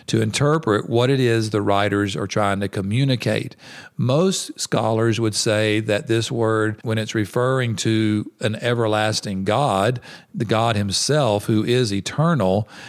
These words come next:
then the word applied to him would mean in regards to his eternal attributes. And in that way, it would mean that God's loving kindness is everlasting or his mercy is everlasting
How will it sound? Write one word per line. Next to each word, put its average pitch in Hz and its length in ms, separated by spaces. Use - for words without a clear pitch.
then 113 320
the 107 100
word 117 500
applied 139 560
to 117 120
him 104 460
would 107 180
mean 117 560
in 117 180
regards 110 420
to 113 160
his 104 500
eternal 107 560
attributes. 110 800
And 107 140
in 107 100
that 160 260
way, 110 380
it 113 100
would 117 260
mean 107 440
that 107 220
God's 104 560
loving 107 440
kindness 110 680
is 98 180
everlasting 98 960
or 101 120
his 98 120
mercy 107 640
is 98 120
everlasting 95 880